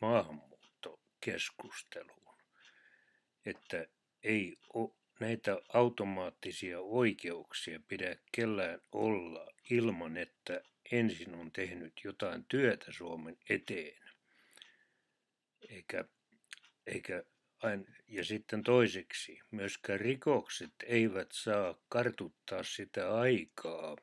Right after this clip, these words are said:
jolloin Suomessa asuu, että saa Suomen passin. Se on siis täysin väärä periaate, jos istuu linnassa ja kun määrätty vuosiluku täyteen, niin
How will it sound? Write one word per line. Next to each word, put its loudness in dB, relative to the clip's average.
jolloin -4
Suomessa -2
asuu, -2
että -6
saa -6
Suomen -6
passin. -4
Se -8
on -6
siis -8
täysin 0
väärä -2
periaate, -8
jos -8
istuu -6
linnassa 0
ja -16
kun -8
määrätty 0
vuosiluku -4
täyteen, -2
niin -8